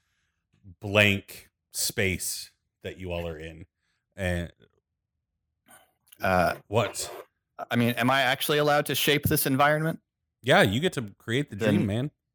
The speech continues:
Speaker 2: then I will make it look like the practice yards at the monastery.
Speaker 1: Okay. Um, yeah, you get to create the environment, create landscapes,
Speaker 2: Okay.
Speaker 1: objects, and other images.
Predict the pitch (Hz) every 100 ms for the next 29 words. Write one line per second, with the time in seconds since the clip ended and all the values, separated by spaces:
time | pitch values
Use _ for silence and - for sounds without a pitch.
0 | _ 117 113 113 113 127 123 120 107 110
1 | 110 117 104 107 - 110 - 104 110 101
2 | 92 98 92 95 90 87 - 64 - _
3 | _ _ _ _ 107 101 117 147 _ _
4 | _ _ _ _ _ _ _ _ - 98
5 | 90 87 82 80 _ _ _ - 104 92
6 | 110 165 - - 135 135 123 107 113 113
7 | 110 - 113 95 98 113 113 117 104 87
8 | 87 107 101 104 - - 101 92 98 95
9 | 90 85 - 69 80 -